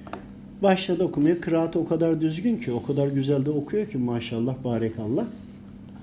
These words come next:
O arada, e, zaten biliyorsunuz sabahın farzı iki rekat. Biz, e, ikinci rekat,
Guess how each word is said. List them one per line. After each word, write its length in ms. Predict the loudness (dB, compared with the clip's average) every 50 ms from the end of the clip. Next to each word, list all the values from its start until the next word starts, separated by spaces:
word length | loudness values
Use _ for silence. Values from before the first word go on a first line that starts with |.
| -16 -16 -16 -16 -16 -16 -16 -16 -16 -16 -16 -16 -16 -16 -16 -16 -16 -16 -16 -16 -16 -16 -16 -16 -16 -14 -8 0
O 100 | 2 4
arada, 400 | 6 6 6 6 4 4 2 0 -2 -4 -10 -14 -14 -16 -14 -14 -14 -14 -14 -14 -14 -14 -14 -14 -14 -14 -12 -12 -12 -12 -12 -12 -12 -12 -6 0
e, 240 | 2 4 4 4 4
zaten 440 | 4 6 4 4 4 4 2 4 6
biliyorsunuz 360 | 6 4 4 4 2 0 0
sabahın 360 | 2 2 4 4 4 4 2
farzı 360 | 2 2 4 4 4 4 2 2
iki 280 | 0 0 2 4 4
rekat. 300 | 4 2 2 0 -2 -2 -2 -8 -14 -14 -14 -14 -14 -16 -16 -16 -16 -16 -16 -16 -16 -16 -16 -16 -16 -16 -16 -12 -4 0
Biz, 240 | 0 0 0 0 0
e, 420 | 4 4 6 6 6 4 4 2 2 0 -4 -6
ikinci 420 | -6 -4 0 2 2 4 4 4 4
rekat, 320 | 4 4 2 2 0 0